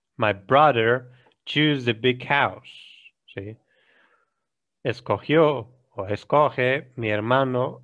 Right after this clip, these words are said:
la casa grande? No, he doesn't. He doesn't choose. No, no escogió la casa grande. ¿Sí?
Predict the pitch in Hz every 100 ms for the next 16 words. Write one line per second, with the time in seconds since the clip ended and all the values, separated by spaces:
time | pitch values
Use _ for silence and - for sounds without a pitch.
0 | _ 107 - 113 107 123 147 160 147 151
1 | 185 _ _ _ _ _ _ _ _ _
2 | - 113 135 131 104 92 _ - 113 101
3 | 131 131 123 131 131 151 _ _ 101 110
4 | 110 123 - 135 110 95 - _ 104 110
5 | 98 - _ _ _ - 101 101 107 110
6 | 113 104 - 104 104 113 131 120 - 101
7 | 98 98 98 90 101 _ _ _ _ _
8 | _ _ _ _ _ _ _ _ 101 123